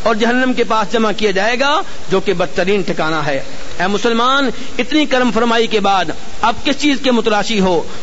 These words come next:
تمہارے رب کی رحمت سے بڑھ کر اور کیا ہوگا؟ تمہارا رب تمہیں صرف اچھی چیزوں کا حکم دیتا ہے، ہمہ قسم کی برائی سے روکتا ہے۔ اس نے تفصیل سے اپنے احکام بیان کر دیے ہیں، حدود اور ممنوع امور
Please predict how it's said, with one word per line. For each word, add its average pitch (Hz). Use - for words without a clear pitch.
تمہارے 220
رب 240
کی 240
رحمت 262
سے 262
بڑھ 247
کر 277
اور 269
کیا 294
ہوگا؟ 220
تمہارا 233
رب 254
تمہیں 277
صرف 285
اچھی 302
چیزوں 269
کا 220
حکم 220
دیتا 196
ہے، 180
ہمہ 262
قسم 269
کی 262
برائی 247
سے 240
روکتا 220
ہے۔ 196
اس 233
نے 285
تفصیل 277
سے 285
اپنے 226
احکام 254
بیان 277
کر 269
دیے 220
ہیں، 196
حدود 262
اور 262
ممنوع 247
امور 277